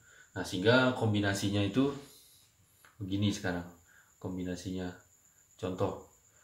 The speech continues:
kalau misalkan dia adalah orang dewasa, kemudian dia merusak, makanya benar, maka salah, maka tentu saja kita marah dong. Nah, seperti itu. Jadi, eh, jadi salah. Jadi benar,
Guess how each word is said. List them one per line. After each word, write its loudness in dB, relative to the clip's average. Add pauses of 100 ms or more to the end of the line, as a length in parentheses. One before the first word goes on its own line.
(260)
kalau 4
misalkan 0
dia 2
adalah 2 (720)
orang 2
dewasa, 4
kemudian -2
dia 2
merusak, 0
makanya -2
benar, 4 (500)
maka -6
salah, 0 (480)
maka 0
tentu 0
saja 0
kita -2
marah 2
dong. -8 (480)
Nah, -4
seperti -10
itu. -6 (160)
Jadi, 4 (720)
eh, -2
jadi -2
salah. 0
Jadi -2
benar, -2